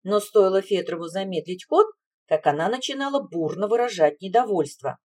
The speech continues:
"Елки-метелки, как ей объяснить, что мне туда нельзя? Все равно ведь не поверит. И что делать?" Гюрза, заметив медлительность скакуна, вернулась и снова недвусмысленно зашипела.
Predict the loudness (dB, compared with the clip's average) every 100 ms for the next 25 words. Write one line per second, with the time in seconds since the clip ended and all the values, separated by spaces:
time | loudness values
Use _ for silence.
0 | _ _ _ _ _ _ -10 4 8 8
1 | 8 -4 -6 -4 -4 0 2 0 -4 -14
2 | 0 8 8 8 0 -2 -2 -6 -10 -8
3 | -10 -8 -6 -6 -2 -2 -2 4 4 4
4 | 0 -6 -6 4 4 4 _ _ _ _
5 | _ _ -6 -2 0 0 -2 -4 -8 -6
6 | -4 4 4 4 -2 _ _ _ _ -10
7 | -6 -4 -6 -4 0 0 0 -4 _ _
8 | _ _ _ _ _ _ _ -6 -4 -4
9 | 0 2 2 -8 _ _ -16 -4 -4 -2
10 | -6 -10 -12 -12 -10 -8 -8 -8 -10 -12
11 | -14 -16 -6 -6 -4 -6 -8 _ _ _
12 | -2 -2 0 -4 -6 -4 -6 -6 -8 -8
13 | -12 -6 -4 -4 -4 -8 -8 -12 -10 -10
14 | -8 -10 -10 -12 -10 -10 -8 -8 -8